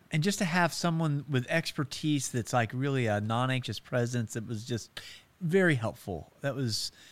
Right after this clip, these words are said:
and your relationship with him, um, um, has been something I think for our church has been, like, a, an anchor point, you know, as you talk about dropping an anchor. It's like, "Okay, here's somebody, here's wisdom that's in our midst we could listen to."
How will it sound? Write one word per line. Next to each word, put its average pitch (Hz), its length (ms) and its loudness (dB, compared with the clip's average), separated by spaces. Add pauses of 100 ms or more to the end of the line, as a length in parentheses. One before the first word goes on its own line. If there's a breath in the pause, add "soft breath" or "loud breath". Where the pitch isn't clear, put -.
(120 loud breath)
and 131 120 2
your 160 140 4
relationship 135 560 2
with - 100 -14
him, 123 560 0 (540 loud breath)
um, 98 460 -2 (120)
um, 113 280 -6
has 113 200 0
been 120 240 0
something 113 380 0
I 104 80 0
think - 480 -6
for 120 160 -4
our 127 160 4
church 110 360 -2
has 98 120 -6
been, 110 160 -2
like, 107 240 -4
a, 104 220 -4
an 110 140 0
anchor 120 340 2
point, 87 360 -4 (120)
you 110 180 -4
know, 101 120 0
as 95 120 -2
you 101 80 -2
talk 95 300 -8
about 98 180 -8
dropping 104 340 -4
an 98 80 -4
anchor. 101 240 -4
It's 98 80 -6
like, 104 160 -4
"Okay, 131 360 -4 (340 loud breath)
here's 139 180 2
somebody, 120 380 2
here's 139 320 2
wisdom 101 640 0 (240 loud breath)
that's 113 200 0
in 113 100 2
our 101 100 0
midst 101 280 0
we 98 120 -4
could 107 160 -6
listen 104 300 -6
to." 107 200 -6